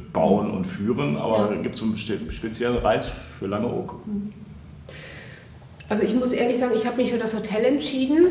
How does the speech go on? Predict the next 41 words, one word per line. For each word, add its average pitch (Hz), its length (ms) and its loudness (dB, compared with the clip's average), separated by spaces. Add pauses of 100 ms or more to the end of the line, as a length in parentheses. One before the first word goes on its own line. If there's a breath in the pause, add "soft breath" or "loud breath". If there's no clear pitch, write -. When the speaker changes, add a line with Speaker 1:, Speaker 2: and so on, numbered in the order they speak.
Speaker 2:
Ich - 80 -4
fand 226 120 -4
das 220 120 0
einfach 202 260 -2
ein 220 100 -2
tolles 202 280 0
Projekt. - 560 0 (1120 loud breath)
Mich 214 220 0
hat 220 240 0 (260)
die 196 460 2
Sandburg 262 460 2
fasziniert, 233 580 0
einfach 202 220 0
beim 196 200 0
Startup 214 440 -2
dabei 220 300 0
zu 220 160 -6
sein. 208 260 0 (500 loud breath)
Das 214 180 -6
war 214 400 4 (260)
etwas, 202 280 -2
was 196 160 0
mir 214 140 4
gefallen 208 480 2
hat. 240 140 -2
Das 190 120 -2
war 180 80 -2
einfach 202 200 -2
eine 208 100 2
Idee, 214 300 2
die - 120 -4
ich - 60 -4
verwirklichen 202 600 0
wollte. 202 280 4 (440 loud breath)
Hab - 160 -6
mir 220 100 4
das 202 140 2
so 220 60 0
ein 208 60 4
bisschen, 202 460 2
ähm, 196 340 2